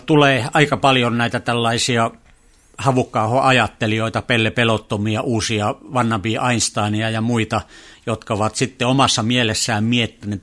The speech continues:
että näinhän se maailma toimii ja näinhän sitä pitäisi tehdä ja voisiko se olla näin ja niin edelleen.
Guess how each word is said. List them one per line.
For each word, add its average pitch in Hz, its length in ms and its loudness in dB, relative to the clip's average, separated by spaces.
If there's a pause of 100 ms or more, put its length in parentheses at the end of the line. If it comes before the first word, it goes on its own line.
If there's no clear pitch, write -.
että 95 140 -2
näinhän 120 280 2
se 110 80 -2
maailma 107 420 0
toimii 110 520 -2
ja 101 100 -6
näinhän 107 260 -2
sitä 101 200 -4
pitäisi 101 360 -6
tehdä 107 300 -4
ja 107 140 -2
voisiko 117 300 -2
se - 120 -6
olla 101 160 -4
näin 104 280 -4
ja 98 80 -4
niin 104 240 -4
edelleen. 98 400 -6